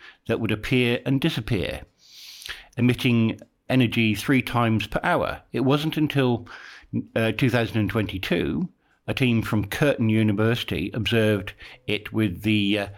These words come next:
Murchison Wide Field Array radio telescope, um, in outback Western Australia that identified it as a possible long-period magnetar. This remarkable object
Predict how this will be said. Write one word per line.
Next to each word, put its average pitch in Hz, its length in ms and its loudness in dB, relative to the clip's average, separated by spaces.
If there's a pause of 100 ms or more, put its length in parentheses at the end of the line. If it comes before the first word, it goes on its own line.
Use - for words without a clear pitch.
(120)
Murchison 117 640 2
Wide 110 320 2
Field 110 280 0
Array 107 540 0 (540)
radio 113 380 2
telescope, 98 680 -4 (680)
um, 104 420 -2
in 117 140 -2
outback 104 460 -4
Western 104 340 -2
Australia 98 640 -2 (380)
that 110 300 -4
identified 113 720 0
it - 220 -4
as 107 160 -4
a 104 60 0
possible 110 640 -2
long-period 101 840 0 (420)
magnetar. 135 560 -2 (680)
This - 180 -2
remarkable 123 640 2
object 98 500 -4